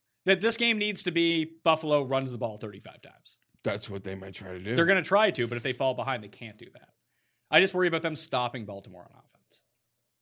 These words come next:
Speaker 1: Just shutting down Lamar is tough, and I, I don't think they have enough speed like the Niners did on that defensive line. And even they, they had to adjust at halftime 'cause in the first half, they were getting gashed by Lamar.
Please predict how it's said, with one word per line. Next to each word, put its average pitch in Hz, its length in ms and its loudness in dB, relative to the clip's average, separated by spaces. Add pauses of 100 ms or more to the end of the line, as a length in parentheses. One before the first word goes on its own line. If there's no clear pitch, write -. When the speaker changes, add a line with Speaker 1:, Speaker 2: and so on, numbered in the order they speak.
(360)
Speaker 1:
Just 120 220 -14
shutting 139 260 -2
down 151 200 0
Lamar 160 200 -4
is 160 120 -6
tough, 160 260 -4
and 123 80 -8
I, 123 140 -4
I 143 40 0
don't 151 120 -2
think 151 140 -12
they 151 100 -2
have 147 160 2
enough 127 420 -4
speed 107 640 -4 (240)
like 131 160 -6
the 135 80 -4
Niners 123 440 0
did 113 120 -6
on 113 140 -6
that 113 160 -8
defensive 113 420 -10
line. 113 340 -10
And 113 100 -14
even 170 200 -8
they, 165 440 0 (240)
they 156 100 6
had 170 160 8
to 196 100 4
adjust 151 300 2
at 147 60 -6
halftime 127 460 -2
'cause 120 120 -10
in 139 40 -10
the 147 80 -8
first 165 220 -8
half, 131 140 -4
they 139 100 -6
were 160 80 -8
getting 160 320 -12 (220)
gashed 226 440 0
by 131 140 -2
Lamar. 87 440 -16